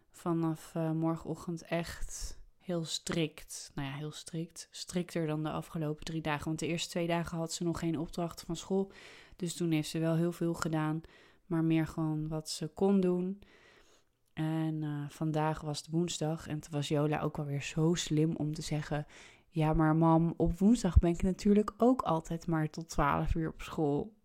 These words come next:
<laughs> Ik zeg: "Ja, dat is natuurlijk ook wel zo."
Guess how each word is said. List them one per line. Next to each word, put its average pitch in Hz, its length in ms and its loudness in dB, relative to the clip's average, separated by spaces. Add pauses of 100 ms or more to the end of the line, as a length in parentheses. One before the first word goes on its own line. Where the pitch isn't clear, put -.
<laughs> - 1700 0
Ik - 80 -16
zeg: 170 160 -2
"Ja, 170 260 0
dat 170 220 -6
is 175 160 -2
natuurlijk 170 480 0
ook 160 160 0
wel 170 240 -4
zo." 156 420 -6